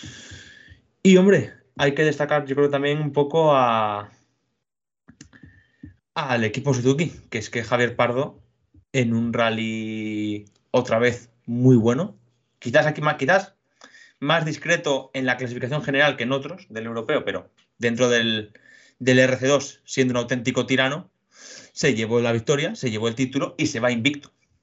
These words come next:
Se va invicto el Pardo y se va invicto el equipo Suzuki. Desde aquí mandar, eh, aparte de todas las felicitaciones, eh, un abrazo de, un abrazo de cariño y de respeto a, a don, a don López Frade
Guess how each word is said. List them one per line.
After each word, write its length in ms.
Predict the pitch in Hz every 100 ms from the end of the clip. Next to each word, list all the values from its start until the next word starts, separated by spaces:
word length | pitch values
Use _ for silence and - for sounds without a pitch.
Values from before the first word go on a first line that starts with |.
| _ _ _ _ _ _ _
Se 140 | -
va 60 | 107
invicto 280 | 104 104 113
el 80 | 104
Pardo 200 | 143 170
y 40 |
se 60 | 127
va 40 |
invicto 460 | 123 131 156 - - _ _ _ -
el 100 | 110
equipo 240 | 117 113
Suzuki. 420 | 110 131 101 87 _ _ - - _
Desde 240 | 113 127 110
aquí 180 | 104 135
mandar, 560 | 135 131 127 139 - _ _ _ _
eh, 680 | 120 107 104 104 101 101 101
aparte 320 | 101 127 135
de 520 | 131 123 120 113 - _ _ -
todas 160 | 139
las 100 | 135
felicitaciones, 720 | 127 120 117 127 139 143 - -
eh, 180 | 110 110
un 160 | 123
abrazo 420 | 123 123 123 - 127
de, 560 | 107 107 101 95 95 _ _ - - - - - - - - _
un 140 | 135 139
abrazo 220 | 139 156
de 60 |
cariño 300 | 147 135 147
y 40 | 143
de 60 |
respeto 460 | 127 113 143 139 147
a, 400 | 131 110 101 90 - _ _ _
a 160 | 139 127
don, 480 | 120 117 113 110 107 - _
a 120 | -
don 160 | 120 127
López 200 | 139 113
Frade 380 | 131 123 98